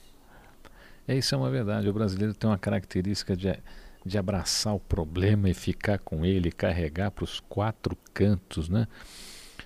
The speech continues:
E esse, e-, existe um, um trecho que eu falo muito no meu novo livro, Tente Outra Vez, e até comento muito isso também nas palestras, que a-, as pessoas adoram carregar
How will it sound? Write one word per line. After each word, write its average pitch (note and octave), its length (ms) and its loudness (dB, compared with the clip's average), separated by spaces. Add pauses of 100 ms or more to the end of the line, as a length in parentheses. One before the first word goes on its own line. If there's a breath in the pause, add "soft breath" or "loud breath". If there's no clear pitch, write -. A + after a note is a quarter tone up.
(200)
E A2 400 2
esse, A2+ 260 2
e-, A#2 280 0
existe A#2 360 2
um, F#2 480 2 (380)
um F#2 140 -2
trecho A2+ 320 2
que - 60 -2
eu F2+ 40 6
falo F2+ 300 2
muito F#2+ 320 -2
no E2+ 220 -4
meu F2 100 4
novo F2 200 2
livro, E2 280 2
Tente F#2 260 0
Outra E2+ 180 2
Vez, G#2 320 0 (540 loud breath)
e C3+ 60 4
até C#3+ 180 4
comento E3+ 400 2
muito B2+ 380 2
isso G#2 180 2
também F#2 240 2
nas F2+ 140 0
palestras, G2 560 0
que A#2 360 0
a-, F2+ 220 -6
as A2 80 -4
pessoas B2 460 0
adoram A2+ 420 2
carregar F2+ 560 0